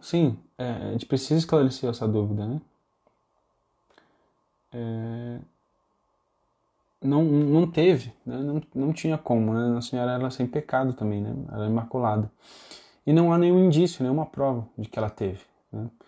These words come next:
O que, o que pode ter é dúvida, né? Será que Nossa Senhora... Mas quando fala, né? É, "Ah, os teu, é, <clears throat> os teus irmãos estão aí", né? E aí Jesus fala, "Ah, mas quem... é,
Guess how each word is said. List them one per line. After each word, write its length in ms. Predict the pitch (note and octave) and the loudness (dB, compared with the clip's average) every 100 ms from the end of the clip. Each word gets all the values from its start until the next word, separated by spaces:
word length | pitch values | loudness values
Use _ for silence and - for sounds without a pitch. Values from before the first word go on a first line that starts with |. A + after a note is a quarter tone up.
| _ _ - - | _ _ -14 -4
O 80 | B2+ | -2
que, 160 | - D#3+ | 0 0
o 80 | D#3 | -2
que 160 | - D#3+ | 0 0
pode 340 | - D3 C#3+ | 4 4 2
ter 380 | D3 D3 D3+ G3 | 0 0 0 0
é 220 | C#3+ C#3+ | 0 2
dúvida, 500 | C#3+ F3 F#3 C#3+ A#2 - - | 6 6 6 2 -4 -12 -12
né? 240 | C3 C3+ C#3 | -8 -8 -10
Será 200 | - F3+ | -8 -8
que 140 | F3 | -6
Nossa 220 | D3+ B2+ C3 - | -6 -6 -6 -6
Senhora... 240 | B2 B2+ | -4 -2
Mas 220 | F#3 E3+ | -2 -2
quando 200 | - F#3 | 0 0
fala, 260 | F3 D#3 D3 | 2 0 0
né? 320 | F3 F3 D#3+ | 0 -2 -4
É, 300 | B2+ B2 A#2 A#2 _ _ _ _ _ | -4 -4 -4 -8 _ _ _ _ _
"Ah, 180 | - C#3+ | -6 -2
os 180 | C3 B2+ | -2 -2
teu, 340 | - C3+ B2+ B2+ | 2 4 4 2
é, 400 | A#2 A#2 A#2 A#2 - | -4 -4 -6 -8 0
<clears throat> 880 | A2 G2 - _ _ _ _ _ - | 2 2 -2 _ _ _ _ _ -6
os 100 | - | 2
teus 160 | D3+ | 4
irmãos 380 | D3+ C3+ C3+ C#3 | 4 4 0 0
estão 180 | - C#3+ | -2 -2
aí", 220 | C3+ B2 | -2 -2
né? 180 | B2 D#3+ _ _ _ _ - | -4 -8 _ _ _ _ -6
E 40 | A#2+ | 0
aí 80 | |
Jesus 200 | A#2+ C3 | 2 2
fala, 300 | C3 C3 C#3+ | 0 -2 0
"Ah, 40 | C#3 | 0
mas 220 | B2+ - | -2 -4
quem... 520 | - D3 D3+ C#3+ - _ _ _ _ - | -2 0 2 2 -2 _ _ _ _ -8
é, 560 | B2 A#2 A2+ A2+ A2 | -4 -2 -2 -4 -6